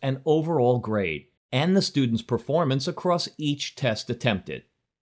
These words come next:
The gradebook also shows the class performance across each test with indicators like minimum and maximum scores. All the gradebook data is searchable,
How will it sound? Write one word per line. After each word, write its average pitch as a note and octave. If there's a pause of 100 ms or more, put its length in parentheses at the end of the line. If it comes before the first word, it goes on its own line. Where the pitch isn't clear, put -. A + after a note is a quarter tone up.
(160)
The B2
gradebook A#2+
also C#3
shows A#2
the A#2
class C3+
performance B2+
across D3+
each F#3
test B2
with D3+
indicators D#3+ (220)
like A2
minimum B2+ (140)
and E3+
maximum A#2+
scores. - (840)
All D#3+
the F3
gradebook B2+
data G#2+
is E3
searchable, E3